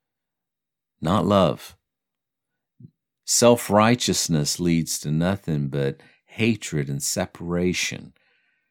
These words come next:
It, it, it's the result of us checking our own boxes compared to somebody else's box. Paul told the Corinthians that they should not measure themselves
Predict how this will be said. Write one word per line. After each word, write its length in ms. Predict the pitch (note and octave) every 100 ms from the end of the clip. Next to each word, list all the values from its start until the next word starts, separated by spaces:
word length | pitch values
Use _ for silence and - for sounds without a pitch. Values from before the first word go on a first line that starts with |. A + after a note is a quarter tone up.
| _ -
It, 280 | G#2 - -
it, 280 | F#2 F2
it's 280 | F2 F#2 -
the 140 | - F2+
result 680 | F2 D#2+ F2+ G#2 G2 F#2
of 180 | E2 D2+
us 300 | F#2+ F2 -
checking 460 | - - G2 G2 F2+
our 160 | E2+
own 280 | F#2 F#2+ F2+
boxes 540 | E2 C2+ - - D2
compared 500 | - D#2 - F2 E2
to 60 | D2
somebody 580 | - F2+ E2 D#2+ D#2 D#2
else's 480 | F2+ - - D2 C2
box. 600 | C#2 - - - - _ _ _ _ _ _ _ _ _ _ _ _ _ _
Paul 300 | - A2 G2+
told 260 | F2 F#2+ F#2
the 80 | E2
Corinthians 760 | - F2 F#2+ G#2 E2 D2 C#2+
that 200 | - D2
they 100 | E2+
should 240 | E2+ - E2
not 260 | F2 E2
measure 500 | E2 E2+ F2+ F2+ F2
themselves 840 | D#2 D#2 D#2 - D#2 D2 C#2+ C#2